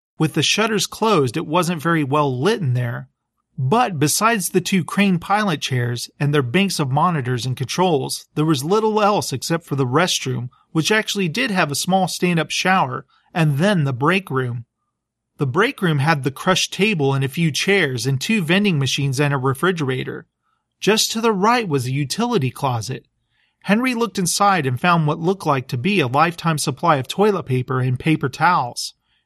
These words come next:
He could definitely use those if he was going to live in the tower for a long time. And he could no doubt use everything that was in the vending machines.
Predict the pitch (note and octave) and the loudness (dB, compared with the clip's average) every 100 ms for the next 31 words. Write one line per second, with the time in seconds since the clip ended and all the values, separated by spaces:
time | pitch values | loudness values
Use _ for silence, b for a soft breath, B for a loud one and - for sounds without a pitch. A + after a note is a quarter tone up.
0 | _ G#3 F#3+ F#3+ C3 G#3 A3+ G#3+ F3+ C#3 | _ -2 2 0 2 0 0 -2 -2 0
1 | E3 E3+ B2 F#3+ E3 A2+ B2+ C#3 C#3 - | 0 0 2 2 0 -2 -2 -2 -2 0
2 | E3+ D3+ C3+ D#3 D3 C3 A#2+ - F#3 E3+ | 0 2 0 0 -2 -6 -4 -2 0 0
3 | B2 C#3 B2+ C3 C#3+ C3+ C#3 E3 E3+ B2 | -2 -2 -2 -2 -2 -2 0 0 0 -4
4 | C#3+ _ _ _ _ _ _ D3+ D#3+ D#3+ | -10 _ _ _ _ _ _ 0 2 2
5 | G3 F3+ E3+ G#3 G3 F3+ E3+ E3 C#3+ F#3+ | 0 -2 2 2 2 2 0 0 2 2
6 | G3 C#3 C3+ C#3 C#3+ A#2+ D#3 F3 C3 C#3 | 2 0 -2 -2 -2 0 2 2 2 0
7 | E3 C#3+ A#2+ A#2 - B2 A#2+ B2 - | 0 0 -2 -2 -2 0 -2 -4 -10